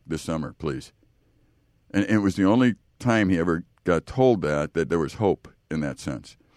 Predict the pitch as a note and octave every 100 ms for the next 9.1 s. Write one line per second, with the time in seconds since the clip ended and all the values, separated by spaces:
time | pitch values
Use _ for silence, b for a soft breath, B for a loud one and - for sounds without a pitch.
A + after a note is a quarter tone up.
0 | b b b F#2+ F2+ E2 G#2 G2 A2 F2+
1 | F2+ D#2+ D2 D#2+ D#2+ D2+ D#2+ D2+ C#2 -
2 | D2 D2+ C2+ - _ C#2+ C#2 B1+ - -
3 | D2+ D#2+ D2+ D2 C2 C2 C#2 C2+ D2+ A#1+
4 | - _ b b b b - E2+ D#2 -
5 | F#2+ F2+ E2+ C#2+ D2+ D2 C#2+ - D#2+ D2+
6 | - G#2+ - F2 D#2+ E2 F2 E2+ D#2+ C#2+
7 | C#2+ C#2+ E2 - C#2 C2+ C#2+ E2+ - F2+
8 | F2 C2+ E2 D#2+ D#2 D2 A1+ D#2+ E2+ E2+
9 | C2+